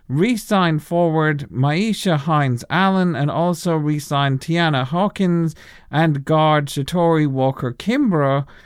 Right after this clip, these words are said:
who were reserves from the twenty nineteen championship team. So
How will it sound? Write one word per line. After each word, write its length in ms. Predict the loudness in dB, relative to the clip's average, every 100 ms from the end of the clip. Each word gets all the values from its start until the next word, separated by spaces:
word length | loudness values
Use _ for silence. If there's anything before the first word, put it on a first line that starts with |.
| -20 _ _
who 240 | 0 2 4
were 200 | 2 2
reserves 640 | 0 0 2 2 2 -2
from 420 | -2 0 0 -2
the 520 | -2 0 0 0 0 -2 _ _ _ -20 -6
twenty 360 | 0 2 2
nineteen 720 | 2 2 0 -2 -2 0 0
championship 1080 | -2 -2 0 0 0 -2 -2 -4 -6 -6 -8 -8
team. 560 | 0 2 2 0 -2 -10 _ _ _ _ _
So 500 | -4 0 2 2 -2